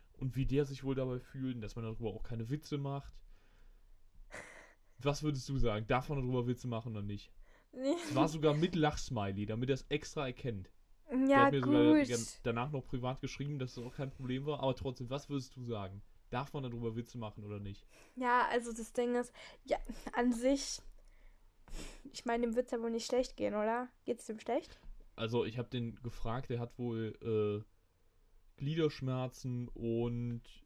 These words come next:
Speaker 1: irgendwie Schlafprobleme, Ermüdungs-, nee, äh, Ermüdungserscheinungen. Das hat er gesagt, nicht Schlafprobleme. Ähm,
Speaker 2: Ja, gut,
Speaker 1: mehr
Speaker 2: ich,
Speaker 1: weiß ich jetzt nicht.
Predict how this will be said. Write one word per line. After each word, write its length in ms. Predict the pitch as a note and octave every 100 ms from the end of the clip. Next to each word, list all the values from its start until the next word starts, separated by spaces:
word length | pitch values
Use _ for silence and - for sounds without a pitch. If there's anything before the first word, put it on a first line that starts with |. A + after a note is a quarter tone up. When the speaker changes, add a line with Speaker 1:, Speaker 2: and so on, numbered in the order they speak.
| _ - - - - _ - - -
Speaker 1:
irgendwie 440 | B2 A2+ A2 A2
Schlafprobleme, 1600 | - - - A#2 G#2+ G#2+ - - A#2 A2+ A2 A2 A2 A2 G#2+ G#2+ G#2+ G#2 G#2
Ermüdungs-, 1000 | G2+ A2+ A#2 A2+ A2 G#2+ G#2 - - - -
nee, 180 | B2 B2+
äh, 400 | - - A#2 A#2
Ermüdungserscheinungen. 1200 | B2+ C3 C3+ B2 A#2 A#2 - G#2+ G#2 G#2 G2 G2 - -
Das 120 | - A2+
hat 60 |
er 60 | G#2+
gesagt, 400 | G#2+ G#2+ G#2 -
nicht 200 | A2+ -
Schlafprobleme. 640 | - G2+ - G2+ G#2 G#2 G#2+ - - - - - - - - -
Ähm, 460 | A#2+ A2 G#2 G2+ - -
Speaker 2:
Ja, 260 | A3+ A#3 A#3+
gut, 140 | B2+
Speaker 1:
mehr 160 | B2 A#2+
Speaker 2:
ich, 60 | A2
Speaker 1:
weiß 200 | A2+ -
ich 100 | A2+
jetzt 200 | G#2 A2
nicht. 280 | A2+ -